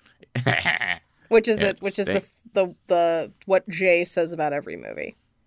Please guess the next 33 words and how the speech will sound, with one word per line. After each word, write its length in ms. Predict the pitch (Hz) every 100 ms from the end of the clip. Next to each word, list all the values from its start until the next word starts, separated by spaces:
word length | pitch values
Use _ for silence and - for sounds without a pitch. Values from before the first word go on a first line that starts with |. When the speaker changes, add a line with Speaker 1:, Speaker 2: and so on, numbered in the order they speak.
| _ _ _ _ _ - -
Speaker 1:
Right. 160 | 139 -
And 140 | 127
so 120 | 170 139
I 80 | 139
think 200 | 214 196
we 100 | 208
can 300 | 160 127 110
maybe, 520 | 110 107 95 92 90
uh, 280 | 82 82 78
return 360 | - 107 131 117
to 80 | 107
some 140 | -
of 40 | 87
our 80 | 87
critiques 400 | 107 - 95 -
here, 140 | 90
'cause 180 | - 101
I 160 | 87 113
think 320 | - 180 180
that 200 | 151 - -
the 120 | 104
character 500 | - 180 277 - 185
of 100 | 123
Jay 220 | - 117
Sherman 580 | 117 - 123 170 196 208 - _ _ _ _
and 160 | - 113
the 60 | 113
character 540 | - 147 165 - 123
of 180 | 117 -
Barry 320 | 95 107 104
Bly 680 | 87 85 85 101 110 151 156 _ _ _ _ _ _ _ _ _ -
are 260 | 104 107 - _ _ _ _ _ - -
kinda 460 | - 208 247 185